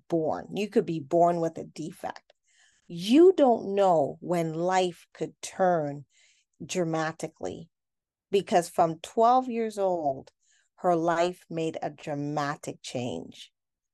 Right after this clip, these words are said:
And we gotta learn how to navigate when life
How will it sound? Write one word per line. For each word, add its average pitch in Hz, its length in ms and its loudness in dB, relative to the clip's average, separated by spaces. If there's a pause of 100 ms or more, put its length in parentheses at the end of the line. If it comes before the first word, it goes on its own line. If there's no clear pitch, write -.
(960)
And 160 300 -2
we 226 280 0
gotta 185 320 2
learn 165 400 0
how 165 220 -8
to 147 100 -8
navigate 165 1200 -2 (360)
when 170 280 4
life 185 480 0